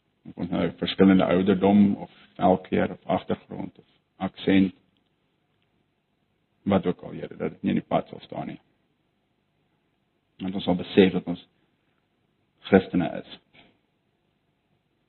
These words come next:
En dit is al wat saak maak. Here, baie dankie vir U genade in ons lewe. Ons bid en vra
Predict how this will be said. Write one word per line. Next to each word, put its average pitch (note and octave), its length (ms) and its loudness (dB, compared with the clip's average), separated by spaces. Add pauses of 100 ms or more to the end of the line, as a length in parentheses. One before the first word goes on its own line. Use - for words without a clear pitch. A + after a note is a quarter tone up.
(640)
En F#2 120 0
dit E2 120 0
is D#2+ 80 -12
al B1+ 160 -6
wat - 160 -16
saak - 320 -8
maak. - 160 -14 (2000)
Here, G2 180 4
baie F#2 240 6
dankie F2 360 -2
vir F2+ 160 -8
U - 0 - (1500)
genade F#2 420 4
in F#2+ 160 0
ons G2 220 -4
lewe. E2+ 320 -4 (2250)
Ons F2+ 100 -12
bid F2+ 220 2
en F2 140 -4
vra F2+ 180 0